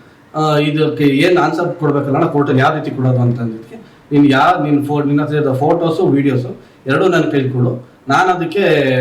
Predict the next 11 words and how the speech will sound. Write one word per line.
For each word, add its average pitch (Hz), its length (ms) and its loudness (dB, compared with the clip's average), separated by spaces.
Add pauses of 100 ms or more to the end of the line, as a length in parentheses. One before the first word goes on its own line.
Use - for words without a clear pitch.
(560)
ಜಡ್ಜ್ 151 280 0
ಮುಂದೆ 165 220 2
ಸಬ್ಮಿಟ್ 156 260 -2
ಮಾಡ್ತೀನಿ. 135 220 2
ನಾನು 131 160 2
ಯಾರಿಗೆ 156 380 0
ಅದು 143 120 -4
ತೋರ್ಸೋದಾಗ್ಲಿ 135 560 -2
ಇನ್ನೊಂದ್ರಲ್ಲಿ 127 340 2
ಏನೂ 135 140 4
ಮಾಡಲ್ಲ. 117 640 0